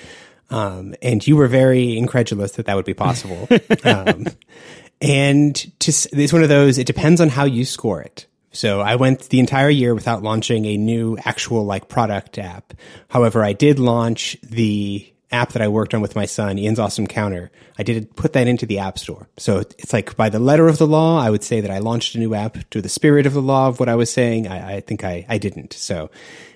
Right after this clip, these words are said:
Speaker 1: um, score that however you will. But I wanted to, you know, follow up on, uh, whether or not I could go a whole year without launching something.
Speaker 2: I think I might call that a draw. <laughs> I, I
Speaker 1: Yeah.
Speaker 2: think neither of us were correct.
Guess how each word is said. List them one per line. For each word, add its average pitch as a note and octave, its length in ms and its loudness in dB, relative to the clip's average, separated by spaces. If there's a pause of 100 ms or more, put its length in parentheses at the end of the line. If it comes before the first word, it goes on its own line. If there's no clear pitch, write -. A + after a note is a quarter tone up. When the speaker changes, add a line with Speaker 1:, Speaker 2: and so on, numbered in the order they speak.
Speaker 1:
um, F2+ 220 -8
score A2+ 260 -10
that G2 140 -6
however F#2+ 260 -8
you F2+ 140 -10
will. F2 220 -12
But G2+ 120 -8
I F#2+ 40 -4
wanted G2 180 -6
to, F#2+ 80 -16 (160)
you F#2 80 -8
know, E2+ 80 -12
follow A#2 340 0
up G#2+ 240 -4
on, G2 320 -10 (540)
uh, G#2+ 180 -6
whether A#2 220 2
or A2 40 0
not G#2+ 160 -4
I G#2 60 -4
could A2 160 -6
go G#2+ 140 0
a F#2 60 -4
whole G2+ 180 -6
year F#2+ 200 -6
without F2+ 600 -10
launching G2+ 340 -2
something. F2+ 460 -14 (540)
Speaker 2:
I F3 120 -8
think - 320 -2
I A3+ 120 2
might G3+ 240 0
call F3 240 2
that D3 160 4
a C3 40 0
draw. - 400 -6 (140)
<laughs> - 20 -20 (140)
I, G3+ 160 4
I D3+ 60 2
Speaker 1:
Yeah. D#3 200 4
Speaker 2:
think D#3 160 -4
neither F3 380 2
of D3+ 100 2
us C#3 220 2
were C3 80 -2
correct. A#2 520 0